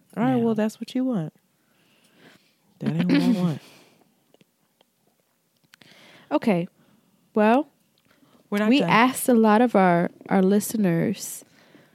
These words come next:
Speaker 2: questions that after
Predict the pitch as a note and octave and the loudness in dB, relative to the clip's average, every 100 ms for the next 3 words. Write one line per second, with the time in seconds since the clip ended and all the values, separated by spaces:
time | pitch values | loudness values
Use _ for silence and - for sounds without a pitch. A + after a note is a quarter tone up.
0 | - - B3 D#4 - - G3+ F3+ F3 F3+ | -8 0 2 2 -4 0 2 2 0 -2
1 | A3 - - _ _ _ - G#3 G#3 _ | -6 -10 -16 _ _ _ 0 0 0 _
2 | _ - A3 - A#3+ A3 | _ 2 2 2 2 2